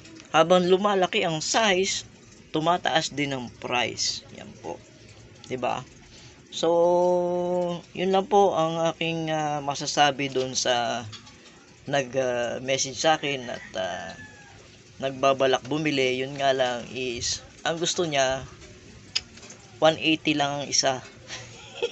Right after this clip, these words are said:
<laughs> Di ba? Grabe naman sa one eighty. Yung mga dong, ay, masakit sa damdamin yun. Ay!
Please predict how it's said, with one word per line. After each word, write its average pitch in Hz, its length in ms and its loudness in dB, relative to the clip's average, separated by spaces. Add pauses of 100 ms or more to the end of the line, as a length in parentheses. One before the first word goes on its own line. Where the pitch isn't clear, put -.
(220)
<laughs> - 1200 -10
Di 175 80 -2
ba? 156 240 2 (960)
Grabe 185 400 2
naman 139 240 -4
sa 135 160 0
one 135 200 0
eighty. 139 520 -6
Yung 160 80 -10
mga 160 400 -2
dong, 370 400 -2
ay, 370 320 4 (560)
masakit 349 400 -2
sa 392 80 0
damdamin 165 800 2
yun. 190 80 -10
Ay! 349 320 6